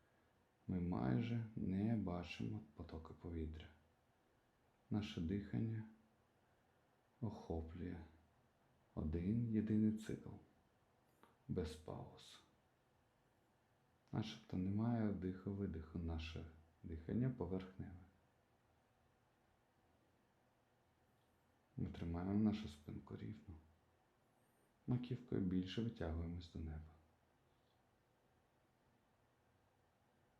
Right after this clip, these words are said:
Ми спостерігаємо за нашими думками, емоціями та відчуттями.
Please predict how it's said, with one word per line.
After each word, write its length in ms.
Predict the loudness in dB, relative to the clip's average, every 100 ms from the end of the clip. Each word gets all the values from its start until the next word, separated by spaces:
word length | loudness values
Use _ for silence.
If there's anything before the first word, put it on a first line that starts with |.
| -20 -20 -20 _ _ -20 -20 -20 _ _ 0
Ми 140 | 0
спостерігаємо 880 | 0 -2 -2 0 2 2 2 4 4
за 120 | 4
нашими 440 | 4 6 4 0 0
думками, 580 | 0 -2 -2 -2 2 4
емоціями 540 | 4 2 0 0 0
та 200 | 0 -4
відчуттями. 440 | -6 -8 -16 -20